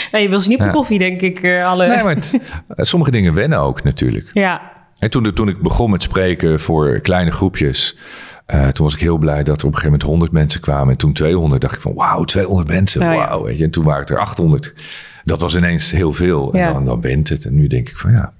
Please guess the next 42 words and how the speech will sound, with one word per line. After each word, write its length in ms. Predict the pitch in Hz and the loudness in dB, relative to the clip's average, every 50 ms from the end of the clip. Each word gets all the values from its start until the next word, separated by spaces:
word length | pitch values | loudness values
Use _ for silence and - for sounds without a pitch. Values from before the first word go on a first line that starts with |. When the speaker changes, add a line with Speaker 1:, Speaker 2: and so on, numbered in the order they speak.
| _ | _
Speaker 2:
dat 100 | 285 285 294 | -2 0 0
is 40 | |
Speaker 1:
Ja. 60 | 247 208 165 76 | 0 0 -2 -2
Speaker 2:
mooi." 340 | 73 - - 131 82 95 98 - | 0 0 2 2 0 -2 0 2
Speaker 1:
Mooi, 380 | 202 190 196 247 262 240 202 | 2 2 4 4 2 2 0
Speaker 2:
Ja. 60 | 180 | -2
Speaker 1:
wat 120 | 185 - - | -4 -8 -12
grappig. 340 | - - 247 - - 185 - | -4 -2 -2 0 0 0 -2
Speaker 2:
Ja. 60 | - | 0
Speaker 1:
En 60 | - | 0
Speaker 2:
Leuk, 120 | 92 90 92 | 0 0 0
Speaker 1:
krijg 220 | - 254 277 165 | 0 0 0 0
je 60 | 139 | 2
Speaker 2:
leuk 100 | 98 117 | 0 0
Speaker 1:
ook 60 | 113 - | 0 0
Speaker 2:
dat 140 | 98 85 | -2 -2
er 60 | - 78 | -2 0
zoveel 260 | - 156 151 - 71 | 0 0 0 2 2
mensen 240 | 69 67 - - - | 0 0 0 -2 -4
komen. 320 | - - - - - - - - - _ - - - - | -2 0 0 0 -2 -4 -6 -12 -20 _ -20 -16 -10 -8
Speaker 1:
Ja, 80 | - 214 | -6 0
bizar. 420 | 196 196 151 180 185 175 165 160 | 2 4 4 4 2 2 2 2
Speaker 2:
Ja. 100 | 175 185 | 2 0
Speaker 1:
Geweldig. 680 | 156 - 208 196 196 208 214 202 190 180 165 160 160 160 - - | 2 0 0 0 2 2 2 2 2 2 2 2 0 -2 -4 -2
En 120 | - 208 | -2 -2
krijg 220 | - 233 247 254 | 0 -2 -4 0
je 60 | - 277 | 0 0
ook 100 | - - | 0 0
terug 260 | - - 269 - - | -2 -4 -4 -2 -2
van 100 | - 233 | 0 0
de 80 | 226 | 2
mensen 260 | 220 220 220 226 196 214 | 2 2 0 2 0 2
die 80 | 214 220 | 2 2
er 60 | 208 | 2
zijn 180 | 208 214 214 | 2 0 0
geweest 380 | 196 208 196 202 214 226 214 - | 0 0 2 2 2 0 0 -2
dat 120 | 208 196 | -2 0
hun 180 | 185 208 202 196 | 2 2 4 4
leven 420 | 190 196 208 220 208 185 180 165 | 4 4 2 2 0 0 -2 -2
is 180 | - 165 151 - | 0 0 -2 0
veranderd? 600 | - 185 165 156 147 147 151 208 311 311 - - _ - - - | 0 0 2 2 2 2 2 2 0 -2 -4 -14 _ -20 -8 -6
Speaker 2:
Ja. 220 | - - - - | -4 -4 -4 -6